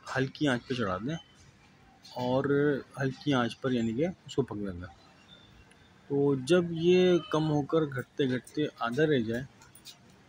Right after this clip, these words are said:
तो उसमें ये होगा कि, अ, बॉयल करने की वजह से या गर्म करने की वजह से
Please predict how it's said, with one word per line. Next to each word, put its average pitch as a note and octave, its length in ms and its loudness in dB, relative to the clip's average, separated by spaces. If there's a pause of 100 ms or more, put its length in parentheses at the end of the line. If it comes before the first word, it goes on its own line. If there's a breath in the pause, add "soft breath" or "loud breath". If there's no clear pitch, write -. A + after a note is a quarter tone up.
(300)
तो D3 100 -2
उसमें D3+ 280 0
ये D3+ 60 6
होगा D3+ 220 4
कि, D3 120 2
अ, C3 960 0
बॉयल B2+ 220 0
करने B2+ 320 0
की B2+ 60 0
वजह B2+ 240 0
से C3+ 140 -2
या B2 160 2
गर्म B2 220 -2
करने A#2+ 280 0
की B2 60 0
वजह A#2+ 200 -2
से F3+ 200 -2